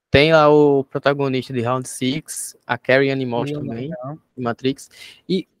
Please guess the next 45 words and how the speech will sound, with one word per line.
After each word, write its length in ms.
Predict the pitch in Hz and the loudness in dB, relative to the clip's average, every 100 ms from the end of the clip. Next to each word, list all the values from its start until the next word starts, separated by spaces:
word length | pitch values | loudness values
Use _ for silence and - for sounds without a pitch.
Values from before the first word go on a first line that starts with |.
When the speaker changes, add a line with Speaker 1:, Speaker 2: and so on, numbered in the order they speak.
| _ _ - | _ _ 4
Speaker 1:
eu 220 | 196 240 | 6 6
tô 180 | - 202 | 6 4
ansioso 380 | 190 160 147 | 4 2 2
essa 160 | 143 - | 2 -4
série 280 | - 143 147 _ - | -4 -2 -2 _ -2
pelo 180 | 151 160 | -2 -2
seguinte 540 | - 160 135 147 190 | -6 -4 -4 -6 -10
fato. 560 | _ 110 104 - - _ _ - | _ -2 -2 -2 -14 _ _ 0
Eu 220 | 208 269 | 4 6
acho 340 | 135 147 185 | 6 2 -4
que 160 | - 165 | -4 -2
é, 80 | 156 _ - | -2 _ 2
é 100 | 214 | 2
a 60 | |
primeira 400 | - 214 196 320 | 2 2 2 0
vez 360 | 240 160 165 220 | 0 -2 -2 -4
que 140 | 208 | -6
vai 180 | 175 185 | -2 -2
se 120 | - | -2
passar 600 | - 202 - 147 151 196 - _ | -4 -4 -2 -2 -2 -4 -10 _
uma 160 | 139 147 | -6 -6
história 360 | - 151 156 160 _ - | -2 -2 -2 -6 _ -20
de 80 | - | -8
Star 220 | - 147 | -2 0
Wars, 320 | 123 131 160 | 0 -2 -4
né, 140 | 139 | -8
sem 180 | 131 143 | -6 -8
ser 160 | - 131 | -4 -4
animação, 680 | 127 127 127 - 120 156 220 _ _ | -4 -6 -8 -8 -8 -8 -12 _ _
sem 440 | - - 196 277 - _ _ _ | -6 0 0 0 -4 _ _ _
essa 240 | - - 190 | -10 -8 -8
toda, 320 | - 180 185 | -4 -4 -4
coisa 280 | - 180 185 | -2 -2 0
toda 220 | 175 175 | 0 0
de 240 | 170 180 | -2 -4
Skywalker, 580 | 185 - 202 175 131 131 | -2 2 4 4 2 -2
porque 260 | - 139 160 | -8 0 2
a 80 | 160 | 2
série 160 | 165 | 0
vai 80 | 160 | -2
se 80 | - | -4
passar 240 | 156 143 | -4 -6
cem 480 | - - 202 247 277 | -6 -2 0 0 0
anos 360 | 214 208 214 151 | 0 0 -2 -2
antes 560 | 143 160 240 254 - | -2 -4 -8 -14 -16